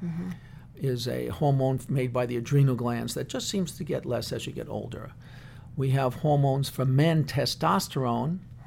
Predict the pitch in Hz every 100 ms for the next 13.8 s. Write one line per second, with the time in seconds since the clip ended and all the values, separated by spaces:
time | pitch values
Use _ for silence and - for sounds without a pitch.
0 | - - - - 220 - 196 185 165 170
1 | 147 143 127 139 131 127 127 139 143 139
2 | 127 123 120 127 143 123 120 120 120 -
3 | - 120 120 113 139 165 - 120 120 -
4 | 120 113 - 117 110 - - - - -
5 | - - - 135 127 135 127 - - -
6 | - - - - - - 120 - - -
7 | - - - - - - - - - 135
8 | 156 - 123 117 - 123 117 120 131 127
9 | 127 120 113 117 117 120 - - - -
10 | - - - 131 120 110 113 - 135 127
11 | 135 120 120 117 113 139 175 196 202 185
12 | 180 151 135 - 147 139 - 131 120 120
13 | 143 120 120 123 113 113 - -